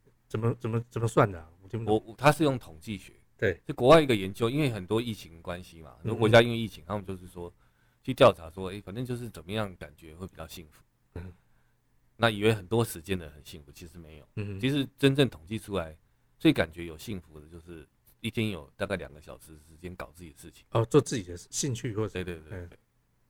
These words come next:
Speaker 2: 而不是说给他二十个小时哦。
Speaker 1: 因为做久了会腻啊。
Speaker 2: 我，我后来看那个报道，因为我没有太仔细看啊，反正他的意思就是说，
Speaker 1: 嗯。
Speaker 2: 我，我觉得是一种相对的平衡。
Speaker 1: 嗯哼。
Speaker 2: 因为我，我在工作，我为别人而活。
Speaker 1: 对。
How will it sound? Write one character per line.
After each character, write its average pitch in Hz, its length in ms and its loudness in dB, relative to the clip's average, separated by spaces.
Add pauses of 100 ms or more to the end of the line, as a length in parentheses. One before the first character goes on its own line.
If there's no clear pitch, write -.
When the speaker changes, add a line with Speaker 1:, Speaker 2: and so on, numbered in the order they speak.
(440)
Speaker 2:
而 110 80 2
不 117 100 -2
是 151 100 2
说 143 100 4
给 107 140 -2
他 107 200 4
二 104 120 2
十 - 80 -12
个 82 100 -10
小 80 200 -14
时 - 180 -10 (120)
哦。 - 120 -20 (240)
Speaker 1:
因 190 100 8
为 151 100 10
做 180 200 10
久 95 160 0
了 98 80 2
会 139 80 8
腻 147 260 2
啊。 117 160 0 (600)
Speaker 2:
我， 127 240 6
我 135 100 10
后 226 160 10
来 208 60 12
看 196 140 8
那 196 60 10
个 196 40 8
报 185 180 12
道， 117 120 10
因 143 60 4
为 180 40 4
我 151 60 4
没 123 80 2
有 135 60 8
太 147 120 0
仔 80 140 -6
细 95 120 -12
看 98 280 -4
啊， 71 180 -18
反 120 80 2
正 165 100 0
他 170 140 4
的 151 60 -2
意 151 160 -6
思 110 160 -10
就 120 100 -12
是 131 140 -10
说， 123 220 2
Speaker 1:
嗯。 - 140 -14 (680)
Speaker 2:
我， 123 140 6
我 123 120 0
觉 165 120 6
得 170 60 8
是 170 120 -2
一 156 180 -4
种 82 160 -10 (120)
相 120 300 4
对 101 200 -4
的 78 220 -12
平 87 260 -18
衡。 78 140 -18 (300)
Speaker 1:
嗯 120 280 0
哼。 170 80 2
Speaker 2:
因 208 40 6
为 214 40 6
我， 113 320 4
我 110 100 4
在 156 80 6
工 156 240 2
作， 151 160 2
我 98 120 2
为 139 120 12
别 95 200 2
人 98 120 -2
而 92 200 -2
活。 - 280 -14 (200)
Speaker 1:
对。 101 260 6